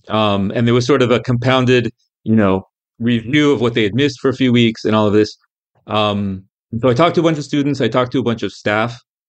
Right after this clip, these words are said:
Again, everyone's trying to do their best in a difficult situation. They have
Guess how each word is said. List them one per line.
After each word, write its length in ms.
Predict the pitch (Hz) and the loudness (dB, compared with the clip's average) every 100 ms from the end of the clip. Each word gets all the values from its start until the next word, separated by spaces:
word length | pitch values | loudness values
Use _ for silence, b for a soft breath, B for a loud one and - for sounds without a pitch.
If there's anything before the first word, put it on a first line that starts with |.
| _ 120 | _ -6
Again, 800 | 113 143 135 123 127 - - - _ - | 0 0 0 -2 -6 -10 -12 -16 _ -4
everyone's 420 | 135 151 139 131 | 0 2 2 0
trying 260 | 123 123 120 | 0 0 0
to 80 | 107 | -2
do 120 | 113 | -2
their 160 | 107 101 | -2 -2
best 500 | 104 107 113 - - | -2 -2 -4 -12 -12
in 120 | 101 98 | -6 -4
a 60 | |
difficult 480 | 85 110 120 117 110 | -4 0 2 2 0
situation. 800 | 104 - 92 85 - 110 147 - _ _ _ _ _ - | -2 -2 0 0 2 2 2 -2 _ _ _ _ _ -6
They 100 | 113 | -2
have 360 | 131 131 123 | -2 -4 -6